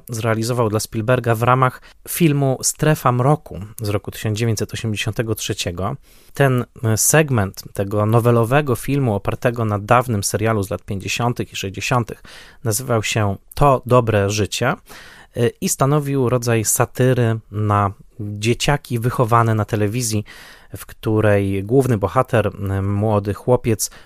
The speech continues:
całkowicie kontroluje, e, wszystko, co dzieje się w jego domu i wszystkie, e, czynności swojej rodziny,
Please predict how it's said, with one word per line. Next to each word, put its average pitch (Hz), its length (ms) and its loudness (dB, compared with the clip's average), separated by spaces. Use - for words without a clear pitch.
całkowicie 139 520 0
kontroluje, 110 760 0
e, 101 60 -2
wszystko, - 360 -2
co 110 120 -8
dzieje 107 240 -2
się - 120 -6
w 107 40 -6
jego 104 180 -2
domu 127 420 2
i 135 60 -2
wszystkie, - 460 -2
e, 107 120 -2
czynności 123 560 0
swojej 101 360 -2
rodziny, 127 440 2